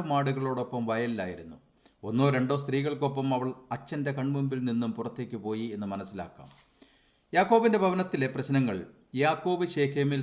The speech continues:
തങ്ങി. അതിൻ്റെ കാരണം എന്തെന്നറിയില്ല. എന്തു തന്നെയാണെങ്കിലും അത് യാക്കോബിന് വളരെയേറെ ദുഃഖങ്ങൾക്കും മാനസിക അസ്വസ്ഥതയ്ക്കും കാരണമായി എന്ന് കാണാവുന്നതാണ്. യാക്കോബ് ഇവിടെ വന്നപ്പോൾ ദൈവത്തിനൊരു യാഗപീഠം പണിതു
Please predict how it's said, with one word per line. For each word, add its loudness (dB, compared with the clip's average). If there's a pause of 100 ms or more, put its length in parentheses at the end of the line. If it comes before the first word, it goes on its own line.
(120)
തങ്ങി. -6 (120)
അതിൻ്റെ -4 (100)
കാരണം 2
എന്തെന്നറിയില്ല. -2 (640)
എന്തു 2
തന്നെയാണെങ്കിലും 2 (180)
അത് -2
യാക്കോബിന് 0
വളരെയേറെ 2 (120)
ദുഃഖങ്ങൾക്കും -2 (220)
മാനസിക -2
അസ്വസ്ഥതയ്ക്കും -8 (100)
കാരണമായി -2
എന്ന് -6
കാണാവുന്നതാണ്. -4 (960)
യാക്കോബ് 6
ഇവിടെ 4
വന്നപ്പോൾ 2 (760)
ദൈവത്തിനൊരു 4
യാഗപീഠം 2
പണിതു -2